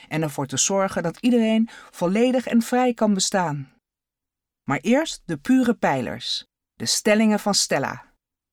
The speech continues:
De zeven regels van Nouveau fuck. Als je die zeven dwarsregels in acht neemt,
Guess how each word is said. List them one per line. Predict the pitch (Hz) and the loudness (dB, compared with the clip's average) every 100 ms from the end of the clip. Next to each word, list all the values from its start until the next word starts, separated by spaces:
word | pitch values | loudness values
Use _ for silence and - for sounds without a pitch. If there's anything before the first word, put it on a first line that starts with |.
| _ _ - | _ _ -8
De | - | -4
zeven | - - 226 254 240 220 | 0 2 2 2 2 0
regels | 202 214 208 202 | 0 -2 -2 -4
van | - 180 | -2 0
Nouveau | 190 185 170 | 0 0 -4
fuck. | - 139 143 - _ _ _ _ | -4 -10 -10 -20 _ _ _ _
Als | - 127 | -8 -6
je | 139 | -6
die | 143 156 | -4 -2
zeven | - 226 269 240 277 - _ - | 2 2 2 0 -4 -6 _ -6
dwarsregels | 147 180 - 131 120 - 120 - | 0 0 0 -4 -6 -6 -10 -4
in | 180 160 | -2 -2
acht | - 233 - | 0 -2 0
neemt, | 247 262 302 330 - | 0 2 0 -8 -18